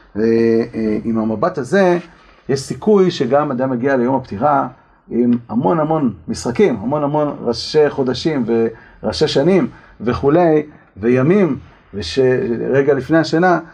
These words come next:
שבעצם איתם הוא יבוא עם כוחות עצומים ליום, אה, הפטירה שלו. ואף על פי כן אנחנו צריכים לזכור גם את היסוד השני, כיוון שרגע הסגירה הוא הקובע, גם אם כל היום היה לך יום גרוע,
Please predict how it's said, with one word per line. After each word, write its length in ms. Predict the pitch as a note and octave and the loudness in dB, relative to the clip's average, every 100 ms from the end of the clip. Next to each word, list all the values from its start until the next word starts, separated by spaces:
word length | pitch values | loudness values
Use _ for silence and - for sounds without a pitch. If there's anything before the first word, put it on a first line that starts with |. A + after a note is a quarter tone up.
| - - | -20 -8
שבעצם 480 | A2+ D3 D3+ D3 C#3+ | 0 2 2 0 0
איתם 320 | B2 D#3+ D#3 D3 | -2 0 0 0
הוא 140 | C3 | 2
יבוא 280 | B2 A2 D#3 | 2 2 -2
עם 80 | C#3 | -2
כוחות 440 | - A2 D#3+ D#3+ | -8 -4 -4 -4
עצומים 500 | C#3 - C#3+ D#3+ D3+ - - - - | -8 -4 0 0 -2 -10 -20 -20 -2
ליום, 380 | A2+ C#3 D3 C#3 | 2 4 2 0
אה, 160 | B2+ B2 | 0 -2
הפטירה 400 | B2 - A2 G2+ | -6 -4 -4 -4
שלו. 280 | - C#3+ G3 | -2 -2 -2
ואף 240 | - B3 | -2 -2
על 60 | G3 | -4
פי 120 | - | -4
כן 100 | E3 | -4
אנחנו 180 | D#3 - | -4 -6
צריכים 160 | E3 | -6
לזכור 360 | C#3 - D#3+ C3+ | -8 -2 0 2
גם 120 | C3+ | 0
את 80 | C3 | 0
היסוד 300 | A#2+ - C3 | -2 0 -2
השני, 440 | A#2 A2 C#3+ D3 D3 - - - - | -2 -2 -2 -2 -6 -18 -20 -20 -16
כיוון 200 | - C3 | -4 -2
שרגע 340 | D#3 C#3 C#3+ C#3 | 0 0 2 0
הסגירה 260 | G2+ B2 | 0 -2
הוא 120 | C#3 B2 | 0 0
הקובע, 420 | - G#2 C3 G#2+ B2+ - _ _ _ _ _ _ _ _ | -4 -4 -2 -2 -8 -14 _ _ _ _ _ _ _ _
גם 320 | A#2+ D3 G#3 G#3 | 0 2 2 0
אם 140 | F3+ F3 | -2 -6
כל 600 | - F3+ G3 A#3 C#4 D4 C#4 | -8 0 2 4 4 4 4
היום 360 | B3+ G#3+ F3+ F3 _ _ _ _ _ _ _ _ | 6 4 2 0 _ _ _ _ _ _ _ _
היה 260 | B2 C#3+ F3 | -2 2 4
לך 220 | F3+ E3+ E3+ D#3+ - _ _ | 2 2 4 2 0 _ _
יום 280 | C#3 D#3 F#3+ | -2 2 2
גרוע, 500 | C#3+ C3+ D3+ A3+ B3+ | 2 2 4 4 2